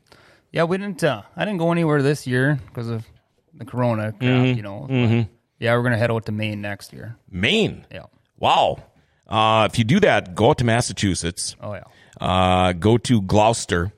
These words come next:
Speaker 2: and go fishing. You ever, you ever watch that show, Wicked Tuna?
Speaker 1: Yeah.
Speaker 2: Yeah, they, I, I did that a couple
Speaker 1: Oh,
Speaker 2: years ago.
Speaker 1: okay.
Speaker 2: <laughs> Went out there and fished. It was right out of the little town where you see these guys come out of, but, uh, there wasn't tuna season yet. But, uh,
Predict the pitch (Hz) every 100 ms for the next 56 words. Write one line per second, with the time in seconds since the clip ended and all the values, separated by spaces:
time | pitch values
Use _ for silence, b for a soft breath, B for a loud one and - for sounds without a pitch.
0 | _ _ _ _ _ _ 98 95 82 107
1 | - 113 - 92 82 104 120 92 104 117
2 | 104 107 110 92 - 104 87 104 101 -
3 | 107 107 117 - _ 127 156 - _ -
4 | 113 98 101 87 80 98 78 92 85 107
5 | 90 69 _ - 95 92 87 98 101 110
6 | 101 87 - 151 - 165 147 107 - 123
7 | - - B B B B - 113 113 110
8 | - 104 147 143 143 127 110 120 113 -
9 | 123 131 113 101 98 92 - 117 107 107
10 | 90 104 104 82 - 101 110 95 85 -
11 | 87 82 73 101 95 85 - 113 95 -
12 | 92 85 85 87 - 87 - 90